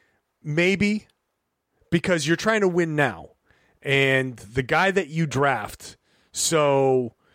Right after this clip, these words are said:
you go into the draft, you draft whichever one of these players you wanna draft, and then he sits on the bench. Like, at, at some point, he's gonna have to play. And if you draft one of the point guards, you're not gonna go out and get Butler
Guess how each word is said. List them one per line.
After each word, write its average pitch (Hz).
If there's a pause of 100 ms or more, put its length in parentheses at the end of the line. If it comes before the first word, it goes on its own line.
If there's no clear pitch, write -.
(520)
you 143
go 180
into 185
the 165
draft, 190
you 160
draft 170
whichever 180
one 185
of 175
these 156
players 180
you 156
wanna 151
draft, 160 (500)
and 147
then 170
he 160
sits -
on 160
the 156
bench. 180
Like, 147 (720)
at, 180
at 214
some 269
point, 220
he's 170
gonna 165
have 160
to 147
play. 101 (360)
And 143
if 135
you 151
draft 196
one 214
of 208
the 202
point 220
guards, 151 (220)
you're 170
not 240
gonna 233
go 208
out 196
and 170
get 156
Butler 160